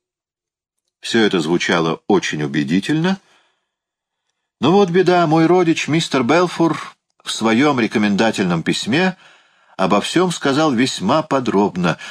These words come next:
однако ни словом не упомянул о сестре. Я видел, что это вызвало у голландца подозрение.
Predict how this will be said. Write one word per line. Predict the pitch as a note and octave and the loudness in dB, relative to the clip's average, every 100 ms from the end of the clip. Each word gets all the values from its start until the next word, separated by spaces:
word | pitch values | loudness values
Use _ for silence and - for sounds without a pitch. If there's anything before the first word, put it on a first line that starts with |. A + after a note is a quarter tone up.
| - | -4
однако | F#2+ F2 G2 G2 F#2+ | -2 0 0 0 0
ни | E2 | -2
словом | E2 - F#2 E3 E3 D#3+ D#3 _ - | -4 -2 0 2 0 -2 -8 _ -8
не | F2+ F#2+ | -2 0
упомянул | - - D#2+ D#2+ F#2+ | 0 0 -2 0 0
о | G#2+ | -2
сестре. | - F#2+ - - C#2+ - _ _ _ _ _ _ _ _ _ _ | -4 -8 -6 -4 -4 -6 _ _ _ _ _ _ _ _ _ _
Я | C#2+ F#2 | -4 0
видел, | F#2 G2+ F#2+ F#2+ | 2 2 0 -2
что | - F#2+ | -2 -2
это | F#2 F2+ | 0 0
вызвало | F2 E2 E2+ E2+ E2 - - _ _ | 0 0 0 0 0 -6 -20 _ _
у | - | -6
голландца | E2+ E2 D#2+ F2 E2+ - F2 | -2 0 0 -2 -4 -8 -6
подозрение. | E2+ D#2+ D2+ D2+ D2 C#2 C2+ B1+ | -4 -4 -2 -2 -2 -2 -8 -12